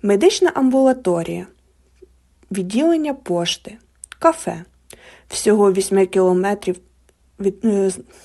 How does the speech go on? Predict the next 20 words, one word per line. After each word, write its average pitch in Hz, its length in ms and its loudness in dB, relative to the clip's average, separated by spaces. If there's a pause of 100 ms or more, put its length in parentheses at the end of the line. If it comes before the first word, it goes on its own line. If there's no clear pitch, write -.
(240)
всього 202 420 0
за 185 140 0
вісім 185 300 -2
кілометрів 233 680 0 (440)
знаходяться 226 760 -2
термальні 294 540 0
басейни, 170 680 -6 (720)
одинадцять 233 600 0
кілометрів 196 760 0
до 185 220 -4
екокурорту 233 1040 -2 (760)
та 190 120 -4
двадцять 247 420 -2
шість 190 400 -4
кілометрів 185 760 -4 (500)
до 202 160 0
комплексу 269 580 -2
термальних 190 680 -2 (260)
вод 180 280 -6
Косина. 175 640 -8